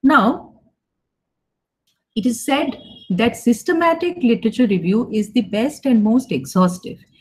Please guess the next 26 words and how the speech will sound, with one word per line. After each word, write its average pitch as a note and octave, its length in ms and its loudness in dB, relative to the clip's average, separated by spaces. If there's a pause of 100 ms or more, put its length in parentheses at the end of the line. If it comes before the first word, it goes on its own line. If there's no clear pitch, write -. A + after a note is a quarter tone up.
(300)
A D#4+ 420 2
type C4 320 -2
of D4 80 2
literature A#3 440 0
review F3+ 540 -2
utilizes G#3+ 880 -2
secondary G#3+ 480 2
data F3 420 -2
to C4+ 60 -2
the G4+ 180 0
maximum। - 760 -4 (560)
ତାପରେ, B3 540 0 (320)
what C4 200 0
is F#4+ 180 -2
the F#4 120 0
roadmap D4 560 -2
of D4 160 -4
this C#4+ 220 -8
literature A3+ 360 -4
review? A3+ 480 -2 (100)
Now, F#3 300 -2
before B3+ 540 -2
going G3+ 400 0
to C4 80 -4
the A3 140 0
roadmap, D#3 600 -4